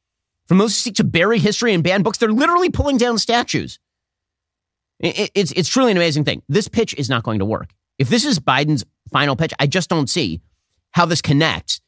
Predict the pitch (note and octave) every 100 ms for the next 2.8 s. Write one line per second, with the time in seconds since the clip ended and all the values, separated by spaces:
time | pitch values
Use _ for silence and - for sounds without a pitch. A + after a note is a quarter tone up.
0 | _ C#3+ E3 F#3 F3+ D#3+ D#3 C#3+ D#3 E3
1 | A3+ A#3+ G#3 F#3+ F#3 E3 E3 D#3+ - F3+
2 | D#3 D#3 - D3 B2+ C3 C3+ A1